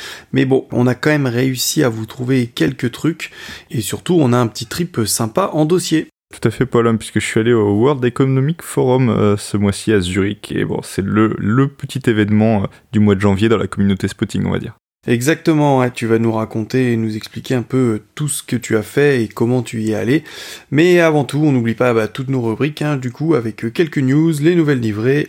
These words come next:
Speaker 1: les visiteurs exceptionnels, car l'année a commencé très très bien pour certains d'entre nous.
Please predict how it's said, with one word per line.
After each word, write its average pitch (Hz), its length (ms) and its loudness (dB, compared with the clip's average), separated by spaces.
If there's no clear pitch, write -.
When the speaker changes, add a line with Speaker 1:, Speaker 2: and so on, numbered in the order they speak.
Speaker 1:
les 160 200 2
visiteurs 135 380 -2
exceptionnels, 120 760 0
car - 160 0
l'année 147 320 4
a - 100 -4
commencé 123 560 -2
très 180 220 -4
très 131 240 -6
bien 160 300 0
pour 147 200 -6
certains 233 340 -2
d'entre 190 300 0
nous. 104 140 -6